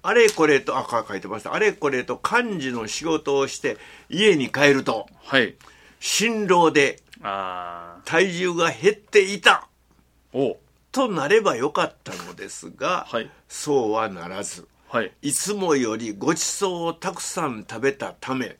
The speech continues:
Speaker 2: はい。
Speaker 1: かっこして、最近ダイエットのため少なめにしているだけで、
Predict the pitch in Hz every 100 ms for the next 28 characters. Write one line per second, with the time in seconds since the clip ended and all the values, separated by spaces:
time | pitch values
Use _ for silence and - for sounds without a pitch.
0 | _ 120 113 92 - _ - - 107 -
1 | 85 - 139 151 139 135 131 117 147 160
2 | 123 95 - 101 95 113 120 104 - -
3 | - - 180 196 190 180 170 170 156 -
4 | 165 160 156 156 151 - - - - -
5 | 101 143 143 147 131 190 -